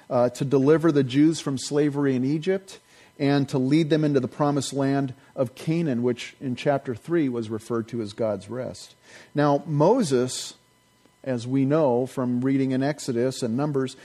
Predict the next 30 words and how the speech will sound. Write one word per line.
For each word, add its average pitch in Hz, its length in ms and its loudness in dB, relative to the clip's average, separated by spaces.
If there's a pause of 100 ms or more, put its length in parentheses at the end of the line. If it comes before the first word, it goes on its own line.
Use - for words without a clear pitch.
(120)
he 175 120 6
was 180 180 6
incapable 175 960 0
of 123 100 -2
leading 147 680 0
the 139 80 -2
children 147 420 0
of 127 80 -2
Israel 135 380 0
in 127 80 -2
the 120 60 -4
promised 135 500 -6
land. 104 260 -12 (500)
And 156 160 2
that 147 200 2
first - 580 0
generation 175 840 0
of 117 440 0
freed 175 520 0
slaves 147 680 -2
from 143 320 -4
Egypt, 127 500 -2 (280)
that - 180 2
first 190 340 2
generation 170 680 2
of 127 80 -2
the 123 60 0
children 165 440 2
of 139 100 0
Israel, 139 560 2